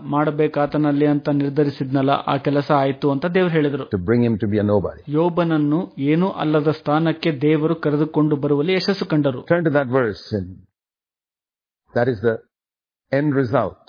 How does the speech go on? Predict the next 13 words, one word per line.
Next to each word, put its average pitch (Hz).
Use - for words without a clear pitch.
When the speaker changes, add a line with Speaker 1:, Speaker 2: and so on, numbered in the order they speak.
Speaker 1:
ಆ 156
ಒಂದು 160
ವಚನಕ್ಕೆ 190
ತಿರುಗಿಸಿಕೊಳ್ಳ್ರಿ, 160
ಅದು 151
ಒಂದು 160
ಅಂತಿಮ 180
ಫಲಿತಾಂಶವಾಗಿತ್ತು. 175
Speaker 2:
of 101
God's 101
working 107
in 101
Job. 92